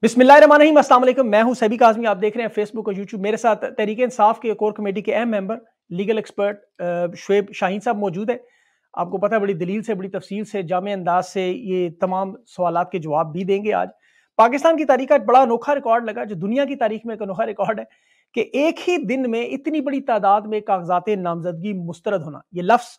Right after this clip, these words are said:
मुस्तरद अब पाकिस्तान की उर्दू डिक्शनरी में शायद सबसे मकबूल लफ्ज़ बन गया। और मज़े की बात है कि तमाम के तमाम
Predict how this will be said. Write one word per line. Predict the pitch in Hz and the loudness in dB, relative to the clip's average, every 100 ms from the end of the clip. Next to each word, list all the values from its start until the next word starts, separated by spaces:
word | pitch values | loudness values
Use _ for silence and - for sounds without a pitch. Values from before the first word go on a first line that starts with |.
| 190 | -6
मुस्तरद | 190 - 254 269 202 | -6 -2 4 4 4
अब | - - 202 | -4 -2 0
पाकिस्तान | 202 202 - 226 240 | 0 -2 -2 -2 -4
की | 226 226 254 | -8 -10 -8
उर्दू | 226 214 269 | -6 -4 -4
डिक्शनरी | 233 214 208 233 | -4 -6 -6 -4
में | 214 | -2
शायद | 196 196 - _ _ | -2 -2 -8 _ _
सबसे | - 311 311 | 0 2 2
मकबूल | 254 196 214 247 | 0 -2 -4 -2
लफ्ज़ | 226 202 | -4 -4
बन | 190 214 | -6 -4
गया। | 262 262 _ _ _ _ | -6 -8 _ _ _ _
और | 240 | 2
मज़े | 220 247 339 | 4 2 2
की | 302 | 6
बात | 254 262 | 6 6
है | 302 | 0
कि | 294 | -2
तमाम | 254 262 311 311 | -2 2 0 0
के | 302 | -6
तमाम | 294 254 247 269 185 143 | -6 -4 -2 -2 -4 -10